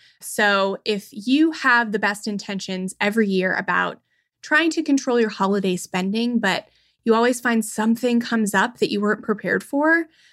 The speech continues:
then you are going to love this free planner. I was gonna say an expletive before it, but that's how excited I am about it. This is a free planner to help you record every cost, stay on budget this season,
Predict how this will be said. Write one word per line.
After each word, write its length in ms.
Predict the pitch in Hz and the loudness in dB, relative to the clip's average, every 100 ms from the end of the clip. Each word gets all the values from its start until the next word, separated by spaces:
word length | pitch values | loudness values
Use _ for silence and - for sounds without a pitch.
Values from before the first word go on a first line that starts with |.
| _ | _
then 340 | 202 220 214 208 | -2 0 0 -2
you 220 | 214 277 | 0 0
are 80 | 294 | 2
going 220 | 277 240 | 2 2
to 300 | - 233 - | 2 0 0
love 520 | 202 190 190 196 196 185 | -2 0 2 2 0 -2
this 320 | 202 190 - - _ _ 220 | -2 -4 -4 -16 _ _ -14
free 560 | 214 - 302 302 285 285 | -12 -2 0 2 0 -2
planner. 580 | - 196 175 160 202 - | -4 -2 0 0 -2 -2
I 60 | |
was 100 | 269 | 0
gonna 140 | 269 247 | 2 0
say 140 | 220 | -2
an 100 | - | -2
expletive 460 | 226 - 208 185 180 | -4 -2 -2 0 -2
before 320 | - 190 - | -2 -2 -2
it, 100 | 185 - | -4 -4
but 200 | - 196 | -4 -2
that's 200 | 208 202 | -2 -2
how 300 | - 185 180 - | -2 -4 -4 -10
excited 420 | 190 196 185 185 | -4 0 0 0
I 120 | 180 | 0
am 80 | 180 | -2
about 320 | 175 190 196 | 0 0 0
it. 160 | 180 - _ _ _ _ _ - | -4 -10 _ _ _ _ _ -4
This 200 | 277 349 | -2 0
is 100 | 320 | 2
a 140 | 349 | 0
free 440 | - - 254 262 | -2 -6 0 2
planner 380 | 247 - 220 220 | 0 0 0 2
to 80 | 220 | 0
help 260 | 220 214 214 | 0 -2 -2
you 120 | 208 | -2
record 500 | 208 - 202 190 - - | -4 -2 -2 -2 -6 -2
every 460 | 208 262 254 294 | 0 0 -2 -6
cost, 640 | 294 - 190 185 196 - - _ _ | -4 2 2 2 -2 -10 -18 _ _
stay 400 | - - 220 233 | -16 -4 0 2
on 160 | 277 269 | 4 4
budget 380 | 254 240 - 185 | 2 0 -2 -2
this 160 | 190 | -4
season, 520 | - 196 190 214 202 | 0 0 0 0 -2